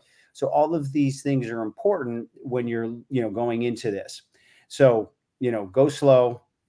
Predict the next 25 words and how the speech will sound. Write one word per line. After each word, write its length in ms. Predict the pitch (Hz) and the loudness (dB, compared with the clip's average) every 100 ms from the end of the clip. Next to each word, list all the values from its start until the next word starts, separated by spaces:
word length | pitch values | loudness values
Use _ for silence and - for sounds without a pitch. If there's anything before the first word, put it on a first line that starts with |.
| _ 120 | _ -2
ease 280 | 135 143 | 0 4
up 200 | 143 139 | 4 2
if 100 | 135 | -2
you 60 | 127 | -6
feel 160 | 139 135 | -2 -2
any 120 | 131 | -2
pain 160 | 131 | -4
or 80 | 123 | -4
discomfort, 560 | 120 - 113 101 113 - _ _ | -6 -6 -8 -6 -10 -10 _ _
and 100 | 135 | -2
then 120 | 151 143 | 0 0
try 300 | 147 151 160 | 2 2 2
it 220 | 156 143 | 0 -2
out 260 | 156 147 156 | -4 -2 0
indoors 760 | 143 139 143 151 139 - - _ - - | 2 2 2 2 -2 -8 -20 _ -20 -12
to 80 | |
begin 260 | 120 117 120 | -8 -4 -4
with, 180 | 101 107 | -6 -4
right? 220 | 117 139 139 | -2 -2 0
Even 200 | 139 143 | -2 0
on 160 | 131 | -4
carpet, 480 | 135 110 120 123 117 | -2 -4 -4 -6 -8
something 340 | 120 113 127 | -8 -10 -8
like 200 | 123 117 | -6 -6
that. 380 | - 110 110 - | -4 -2 -4 -6